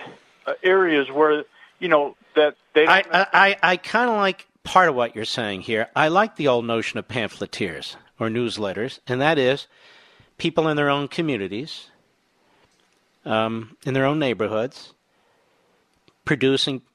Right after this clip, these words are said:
Speaker 2: pamphlets, if you will, and distributing that kind of information. I think that's a very good idea.
Speaker 1: Yes, sir. And, and it'd be a way to blanket areas where not necessarily everybody gets the radio. You know what I'm saying?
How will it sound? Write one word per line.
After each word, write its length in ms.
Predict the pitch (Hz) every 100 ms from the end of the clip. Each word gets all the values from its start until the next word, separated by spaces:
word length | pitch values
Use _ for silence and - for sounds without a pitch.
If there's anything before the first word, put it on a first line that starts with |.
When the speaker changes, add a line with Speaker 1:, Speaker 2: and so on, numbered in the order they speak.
| -
Speaker 2:
pamphlets, 560 | 151 131 - 135 -
if 180 | 131 101
you 120 | 131 143
will, 360 | 95 90 143 _ _ _ _ _ _ _ _ _ -
and 120 | 156 160
distributing 480 | 151 226 233 165 120
that 180 | 110
kind 200 | - 123
of 80 | 101
information. 600 | 104 92 113 95 85 -
I 120 | 101 127
think 200 | 147 139
that's 220 | 147 139
a 40 |
very 200 | 127 185
good 160 | 127 90
idea. 380 | 80 - 80 - _ _ _ -
Speaker 1:
Yes, 160 | 127 -
sir. 180 | 135 104 _ - - - - - -
And, 180 | 165 160 -
and 140 | 175
it'd 320 | 180 190 190 185
be 100 | 196
a 80 |
way 220 | 180 208 185
to 120 | 160 -
blanket 420 | 156 190 208 180 _ _ _ _ -
areas 460 | 170 208 185 151 139
where 360 | 151 160 151 - _ _ _ _ 165
not 300 | 170 190 185
necessarily 640 | 180 - 175 196 175 175
everybody 360 | 175 170 165 156
gets 200 | 180 -
the 80 | 151
radio. 560 | 139 180 156 117 104 104
You 160 | 123
know 140 | 143 147
what 120 | 156
I'm 60 | 160 -
saying? 280 | 180 170